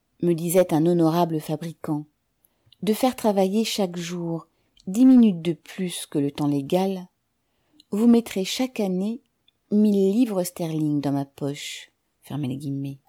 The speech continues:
Note de bas de page. Log site, page quarante-huit. Fin de la note de bas de page. Ouvrez les guillemets. Les atomes du temps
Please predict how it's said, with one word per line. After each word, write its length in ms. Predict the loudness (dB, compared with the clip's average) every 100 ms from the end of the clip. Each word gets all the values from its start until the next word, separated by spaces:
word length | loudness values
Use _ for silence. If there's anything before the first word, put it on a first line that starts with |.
| _ _ _
Note 360 | 0 0 0 -4
de 60 | -6
bas 120 | -6
de 60 | _
page. 500 | -6 -4 -4 -8 -10 _ _ _ _ _ -4
Log 240 | -4 -2
site, 480 | -6 -6 -8 -12 -20 _ -8
page 260 | -6 -4 -2
quarante-huit. 800 | -2 -2 -8 -12 -12 _ -20 -20 _ -12
Fin 280 | 0 2 2
de 100 | 2
la 100 | 0
note 200 | -2 -4
de 80 |
bas 140 | -8 -8
de 40 | _
page. 460 | -8 -6 -10 -14 -20 _ _ _ _ _ _ _ _ _ _ _ _ -8
Ouvrez 240 | -6 -4 -6
les 100 | -8
guillemets. 440 | -8 -6 -8 -10 _ _ _ _ _ _ _ _ _ _ 2
Les 320 | 4 4 2
atomes 400 | 2 2 2 2
du 160 | -2
temps 420 | -10 -4 -2 -2